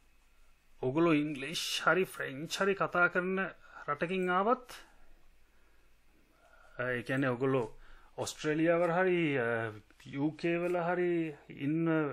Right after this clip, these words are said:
නැත්තම් මොන රටේ හරි ඉන්න සුද්දෙක් වුණත් මේ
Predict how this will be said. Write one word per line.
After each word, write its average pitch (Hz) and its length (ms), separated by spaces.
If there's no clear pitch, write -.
නැත්තම් 127 420
මොන 139 160
රටේ 190 380
හරි 190 320
ඉන්න 175 220
සුද්දෙක් 170 600
වුණත් 151 300
මේ 175 260